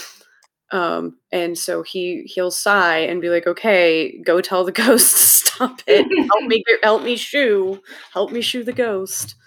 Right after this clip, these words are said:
Speaker 2: It's like they just resign themselves.
Speaker 1: They
Speaker 2: "Fine,
Speaker 1: do,
Speaker 2: it's a
Speaker 1: but
Speaker 2: ghost.
Speaker 1: he's also
Speaker 2: Whatever."
Speaker 1: just like, "I don't
Speaker 2: <laughs>
Speaker 1: really believe in this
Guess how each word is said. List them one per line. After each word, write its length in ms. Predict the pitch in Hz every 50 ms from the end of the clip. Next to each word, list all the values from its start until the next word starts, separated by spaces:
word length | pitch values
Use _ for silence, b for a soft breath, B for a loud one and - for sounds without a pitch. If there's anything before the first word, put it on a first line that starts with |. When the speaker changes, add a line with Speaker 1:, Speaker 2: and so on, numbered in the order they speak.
| b b
Speaker 2:
It's 100 | b - 269
like 100 | 269 -
they 140 | 269 269 -
just 200 | 262 247 240 220
resign 400 | 208 202 202 202 190 190 185 185
themselves. 480 | 175 175 - 170 160 160 160 156 -
Speaker 1:
They 60 | -
Speaker 2:
"Fine, 220 | - 160 131 127 131
Speaker 1:
do, 320 | - 359 392 381 349 285
Speaker 2:
it's 80 | 220 185
a 40 | 165
Speaker 1:
but 120 | - - -
Speaker 2:
ghost. 140 | 226 220 226
Speaker 1:
he's 120 | 247 233 -
also 200 | 262 254 254 254 -
Speaker 2:
Whatever." 380 | - - - 247 - - - -
Speaker 1:
just 100 | - 247
like, 340 | 233 226 226 214 - - - -
"I 140 | 214 202
don't 200 | 196 - - - -
Speaker 2:
<laughs> 40 | -
Speaker 1:
really 160 | 370 370 349 -
believe 240 | - 160 156 135 -
in 120 | 101 98 90
this 380 | 85 76 - - - - -